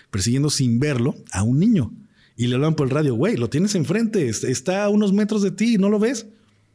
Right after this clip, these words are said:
"No", y el niño lo veías caminando. Y de las cámaras de seguridad del circuito cerrado de esta plaza.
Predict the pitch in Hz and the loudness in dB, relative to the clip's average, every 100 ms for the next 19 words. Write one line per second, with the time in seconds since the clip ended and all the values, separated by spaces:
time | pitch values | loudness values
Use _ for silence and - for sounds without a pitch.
0 | _ - 107 139 247 - 123 123 131 160 | _ -6 0 2 0 -4 -4 -2 0 0
1 | 175 165 147 156 156 - - _ - 143 | 0 0 0 0 -2 -8 -20 _ -6 -2
2 | 131 139 143 120 - - - - 107 104 | 0 2 0 -2 -8 -20 -20 -8 -4 -2
3 | 98 101 107 135 - 113 98 101 120 104 | -4 -2 -2 -2 -2 -4 -4 -4 -4 -6
4 | 95 95 98 117 135 110 110 139 80 76 | -8 -10 -8 -4 -4 -2 -2 -2 -2 -6
5 | - 147 - 104 - | -4 -4 -2 -6 -8